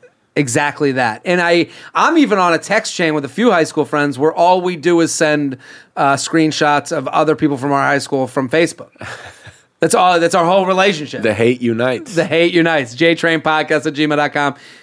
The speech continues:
Speaker 1: J train podcast at gmail dot com. Do we have another sponsor? Yes.
Speaker 2: Of course.
Speaker 1: We do. We gotta make some money. Papa J T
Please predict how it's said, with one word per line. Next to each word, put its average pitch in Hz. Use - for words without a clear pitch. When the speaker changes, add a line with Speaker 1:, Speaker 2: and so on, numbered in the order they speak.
Speaker 1:
J 190
train 147
podcast 147
at 165
gmail 151
dot 139
com. 143
Do 170
we 190
have 214
another 226
sponsor? 226
Yes. 196
Speaker 2:
Of 110
course. 139
Speaker 1:
We 185
do. 185
We 139
gotta 185
make 190
some 185
money. 180
Papa -
J 220
T 226